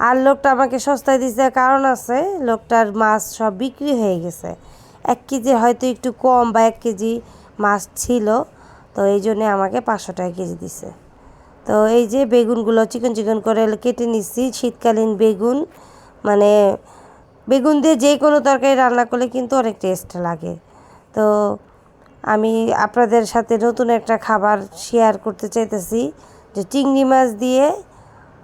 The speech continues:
বেগুনের চচ্চড়ি। তো আমার কিন্তু already রান্না শেষ, এখন আবারও রান্না করতে আসলাম নিজের জন্য। তো এই যে দেখতেছেন আমার পেঁয়াজটা লাল হয়ে গেছে, এখন বেশি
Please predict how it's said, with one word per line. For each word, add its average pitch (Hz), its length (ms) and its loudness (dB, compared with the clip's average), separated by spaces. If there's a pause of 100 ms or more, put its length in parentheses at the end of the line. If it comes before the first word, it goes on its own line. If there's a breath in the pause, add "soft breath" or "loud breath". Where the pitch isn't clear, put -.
(720)
বেগুনের 226 540 2
চচ্চড়ি। 180 500 -2 (200)
তো 214 80 2 (260)
আমার 262 180 4 (100)
কিন্তু 269 200 -2 (100)
already 247 320 -2 (100)
রান্না 240 280 2 (160)
শেষ, 226 300 0 (240)
এখন 208 180 -4 (120)
আবারও 226 260 2 (100)
রান্না 208 260 0
করতে 220 300 -6
আসলাম 202 400 -4 (140)
নিজের 202 360 -4
জন্য। 190 220 -4 (640 soft breath)
তো - 40 -8 (100)
এই 220 120 2
যে 226 160 -2
দেখতেছেন 226 460 -4 (680 soft breath)
আমার 196 240 2 (160)
পেঁয়াজটা 220 420 0 (100)
লাল 208 160 2 (100)
হয়ে 202 200 2
গেছে, 196 240 -6 (140)
এখন 190 240 -4 (720 loud breath)
বেশি 214 220 -2